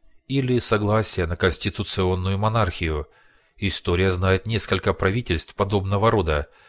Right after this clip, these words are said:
которые действовали весьма успешно. Он по-прежнему будет оставаться императором. Слава будет по-прежнему принадлежать ему.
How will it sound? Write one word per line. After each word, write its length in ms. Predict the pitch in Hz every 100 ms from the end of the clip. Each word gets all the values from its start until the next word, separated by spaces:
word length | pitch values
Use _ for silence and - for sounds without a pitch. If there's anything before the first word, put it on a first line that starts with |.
| _ -
которые 480 | 85 - 85 87 87
действовали 640 | 87 85 - 90 92 98
весьма 380 | 98 - 92 87
успешно. 640 | 85 92 87 - 92 98 _ _ _ _ _ _ -
Он 140 | 85
по-прежнему 580 | - 85 95 87 101 107
будет 280 | 107 104 107
оставаться 580 | 98 117 110 104 - 101
императором. 640 | 120 117 98 78 76 73 _ _ - _ _ -
Слава 440 | - 87 98 104
будет 280 | 98 90 -
по-прежнему 640 | 90 - 107 92 104 101
принадлежать 680 | - 101 92 101 104 98 104
ему. 360 | 107 82 76